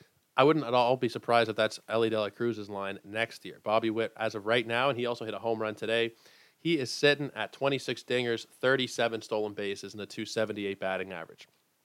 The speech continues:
Wouldn't be surprised at all if we see something like that out of Elly next season. Now, the question is, where do you draft him? 'Cause you gotta project forward. We haven't seen that over a course of a whole season yet.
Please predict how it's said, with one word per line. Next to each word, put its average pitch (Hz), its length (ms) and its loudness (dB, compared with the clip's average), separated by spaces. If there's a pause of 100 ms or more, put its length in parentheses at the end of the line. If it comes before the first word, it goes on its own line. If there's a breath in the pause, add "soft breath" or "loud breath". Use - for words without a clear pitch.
(360)
Wouldn't 147 180 6
be 147 80 2
surprised 131 380 4
at 127 60 6
all 123 140 10
if - 80 0
we 120 60 2
see 123 160 0
something 117 260 2
like 113 160 2
that 107 160 6
out 104 140 0
of 101 100 -2
Elly 101 240 -2
next 98 300 -12
season. 104 300 -10 (540 soft breath)
Now, 110 80 -8
the 104 60 -6
question 113 340 0
is, 123 360 -2
where 98 180 -12
do 101 60 -10
you 101 60 -10
draft 110 320 -2
him? 120 60 -4
'Cause 107 160 -4
you 101 80 -8
gotta 101 160 0
project 110 640 0
forward. 139 480 4
We 98 80 -8
haven't 120 160 -10
seen 185 260 0
that 156 100 6
over 107 220 4
a 92 60 0
course 98 280 -6
of 98 100 -10
a 92 40 -8
whole 95 160 -4
season 104 380 -10
yet. 107 240 -6